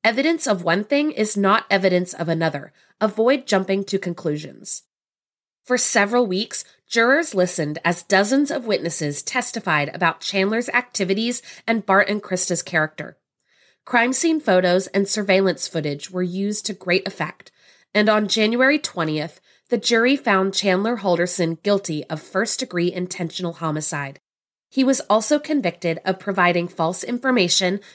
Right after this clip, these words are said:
mutilating a corpse, and hiding a corpse. Chandler Halderson was sentenced to life in prison without the possibility of parole.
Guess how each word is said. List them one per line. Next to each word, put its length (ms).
mutilating 560
a 80
corpse, 580
and 140
hiding 380
a 60
corpse. 520
Chandler 420
Halderson 580
was 140
sentenced 500
to 100
life 300
in 160
prison 440
without 420
the 60
possibility 640
of 160
parole. 460